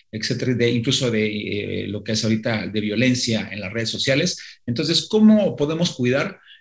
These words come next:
en nuestras redes sociales y también en qué nos afectan? Y también vamos a hablar un poquito de los influencers.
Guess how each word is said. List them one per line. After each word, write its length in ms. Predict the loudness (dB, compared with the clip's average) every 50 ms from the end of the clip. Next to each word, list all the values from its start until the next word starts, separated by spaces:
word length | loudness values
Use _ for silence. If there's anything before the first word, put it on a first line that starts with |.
| _ -6
en 120 | -4 -2 0
nuestras 260 | 0 -2 -2 -4 -4
redes 160 | -2 -2 -2
sociales 640 | -2 -2 -2 -2 0 0 0 0 0 -2 -2 -4 -6
y 100 | -10 -8
también 420 | -6 -4 0 0 0 0 0 -4 -2
en 160 | -2 0 0
qué 100 | 0 0
nos 220 | -2 -2 -2 -4
afectan? 500 | -6 -4 -4 -6 -6 -4 -4 -2 -2 -2 -4
Y 100 | -6 -6
también 240 | -4 -2 -2 -2 -2
vamos 160 | -2 -2 -4
a 40 | -4
hablar 120 | -4 -6 -6
un 60 | -8
poquito 260 | -8 -10 -6 -4 -2
de 80 | -2 0
los 240 | 0 -2 -2 -2
influencers. 600 | -4 -4 -2 -2 0 0 0 0 -4 -6 -10 -14